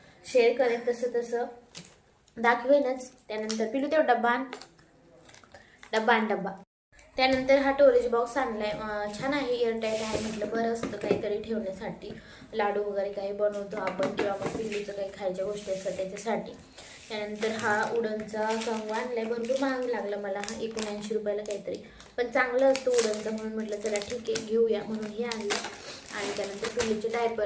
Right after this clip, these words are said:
तर डायपरची आता त्याला काही जास्त गरज पडत नाही कारण घालायची वेळच येत नाही आता त्याला, पण म्हटलं तर गावाकडे जायचं आहे लग्नाला तर मग लागतील म्हणून आणलेलं आहे.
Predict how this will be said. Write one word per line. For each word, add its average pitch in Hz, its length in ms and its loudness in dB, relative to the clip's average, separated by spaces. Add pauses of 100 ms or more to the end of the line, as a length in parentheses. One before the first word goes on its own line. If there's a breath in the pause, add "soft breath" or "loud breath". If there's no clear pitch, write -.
(100)
तर - 60 -8
डायपरची 226 460 2
आता 220 100 0
त्याला 226 180 6
काही 233 120 4
जास्त 233 260 2
गरज 226 300 4
पडत 254 220 0
नाही 233 120 -6
कारण 208 260 -6
घालायची 214 360 -2
वेळच 220 240 0
येत 233 180 2
नाही 208 140 -6
आता 190 160 -6
त्याला, 185 180 -4 (600 loud breath)
पण 240 80 2
म्हटलं 233 240 -2
तर 233 40 2
गावाकडे 220 480 6
जायचं 233 400 4
आहे 226 260 0
लग्नाला 214 440 0
तर 214 140 -6
मग 214 220 -4
लागतील 208 360 -6
म्हणून 233 280 -4
आणलेलं 214 340 -2
आहे. - 540 -10